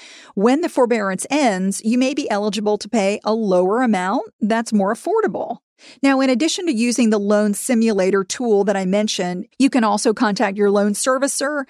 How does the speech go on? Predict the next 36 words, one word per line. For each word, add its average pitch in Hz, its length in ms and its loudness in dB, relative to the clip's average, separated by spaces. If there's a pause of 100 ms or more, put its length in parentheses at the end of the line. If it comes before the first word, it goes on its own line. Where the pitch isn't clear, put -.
(260)
to 233 100 4
discuss 196 580 -2
the 196 140 0
best 220 440 0
repayment 196 580 -4
plan, 214 340 -8
which 196 160 -4
I 202 60 -4
definitely 190 440 -4
recommend. 190 800 -4 (560)
Now, 269 280 2
let's 269 180 -6
talk 349 180 -2
about 240 200 0
what 220 180 0
to 233 60 -4
do 233 160 2
if 226 140 0
your 220 100 0
finances 202 760 0
are 220 120 -2
in 214 160 -2
great 202 380 0
shape 220 440 -2 (340)
and 240 200 4
you 285 120 2
want 330 180 0
to 302 40 -4
pay 247 240 2
off 214 380 -2
your 196 200 -2
federal 226 600 -2
and 202 320 -2
private 202 540 -4
student 190 380 -2
loans 185 440 -2